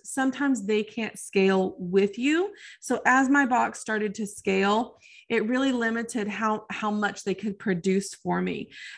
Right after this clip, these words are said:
There are some local vendors that I use that have scaled right along with me. And it's amazing because not only am I creating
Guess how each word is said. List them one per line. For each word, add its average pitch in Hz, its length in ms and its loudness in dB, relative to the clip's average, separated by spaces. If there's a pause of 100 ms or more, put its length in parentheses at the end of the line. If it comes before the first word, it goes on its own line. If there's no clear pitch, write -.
There 214 200 0
are 208 220 2
some 226 380 0
local 208 260 -2
vendors 220 440 -4
that 208 120 -2
I 202 140 4
use 202 400 2
that 208 180 -2
have 202 220 -4
scaled 185 560 -4
right 185 300 2
along 208 400 0
with 202 260 -4
me. 185 160 -4
And 233 100 -2
it's 262 160 -2
amazing 294 480 0
because 233 400 -2 (340)
not 277 260 4
only 294 300 2
am 254 120 0
I 240 100 0
creating 226 500 -4